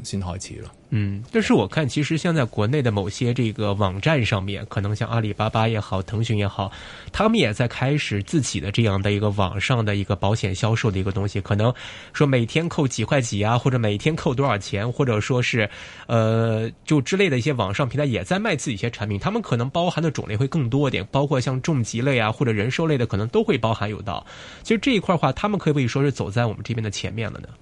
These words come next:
Speaker 1: 你講得好啱，其實 e-commerce 去發展呢啲嘅保險嘅產品個潛力係好大嘅。第一，
Speaker 2: 嗯。
Speaker 1: 佢有數據；第二，佢有用，佢有流量，佢有用戶，噉數佢哋個，呃，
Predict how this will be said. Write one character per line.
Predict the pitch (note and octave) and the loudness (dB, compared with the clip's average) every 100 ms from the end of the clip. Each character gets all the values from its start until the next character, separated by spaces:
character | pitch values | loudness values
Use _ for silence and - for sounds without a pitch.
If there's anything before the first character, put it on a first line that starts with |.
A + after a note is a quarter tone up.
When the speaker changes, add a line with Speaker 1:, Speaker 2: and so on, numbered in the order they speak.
| - - - - | -12 -12 -20 2
Speaker 1:
你 | C#3+ | 4
講 | D#3+ | 4
得 | G#3 | 4
好 | A3 G2 | 2 0
啱， | F#2+ B2 B2+ A#2+ B2 | 0 2 2 2 -2
其 | F2+ | -4
實 | F#2 | -4
e-commerce | - F3+ G3 F3+ E2+ - | 0 0 0 -2 -4 -2
去 | |
發 | F#2+ - F#2+ - | -2 0 -2 -2
展 | - F2 | -8 -6
呢 | F#2+ A#2 D3+ - - B2 B2 | -4 -4 -6 -10 -2 0 2
啲 | B2 | 2
嘅 | A2 F#2 | 0 -2
保 | F2+ | -4
險 | G2 F#2 F2+ G2 | -4 -2 -2 -2
嘅 | G2+ F2+ F2+ | -2 -2 -4
產 | - - E2+ | -6 -6 -6
品 | F#2+ E2 E2 F2+ - _ _ - _ | -6 -6 -8 -10 -12 _ _ -20 _
個 | - G2+ F#2+ G2 G2 | 0 2 4 2 0
潛 | - - | -2 -2
力 | F2 | -2
係 | F2 F2 | -2 -2
好 | F2+ | -2
大 | F#2+ D#2+ | -2 -4
嘅。 | D#2 B1 - - | -10 -10 -18 -2
第 | A2+ | 2
一， | C3 | 4
Speaker 2:
嗯。 | G2 | 2
Speaker 1:
佢 | F#2+ | -4
有 | G#2 | -6
數 | G2 F2+ | -6 -8
據； | F2 D#2 _ _ _ _ _ _ | -12 -14 _ _ _ _ _ _
第 | A#2 | 0
二， | A2+ A#2+ A2 G#2 _ _ - | 0 -2 -2 -4 _ _ -6
佢 | |
有 | A2+ G#2 | -4 -4
用， | G2+ F2 - - | -6 -10 -14 -12
佢 | A#2 | -4
有 | A2+ A2+ | -4 -4
流 | G2+ F#2 D#2 | -6 -8 -10
量， | F2+ E2+ F2 | -10 -10 -8
佢 | - | -2
有 | G2+ | 0
用 | G#2 F2+ F2+ | 0 -4 -6
戶， | G2 E2+ - - | -8 -8 -10 -2
噉 | D3+ | 2
數 | E3 | 2
佢 | A2+ A2 | 4 4
哋 | G#2 | 2
個， | F2+ F2+ F2 - - - - | 2 -2 -2 -12 -20 -20 -6
呃， | F#2 F2 F2 | -4 -2 -6